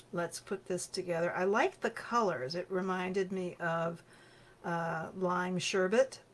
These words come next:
and, you know, lime or cherry sorbet or any of those things that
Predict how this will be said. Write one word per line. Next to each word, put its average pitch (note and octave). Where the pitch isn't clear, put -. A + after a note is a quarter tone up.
and, E3+
you G#3
know, D#3
lime E3+
or E3
cherry F3+
sorbet F3+
or C#3
any F3+
of E3+
those E3
things D#3
that F3+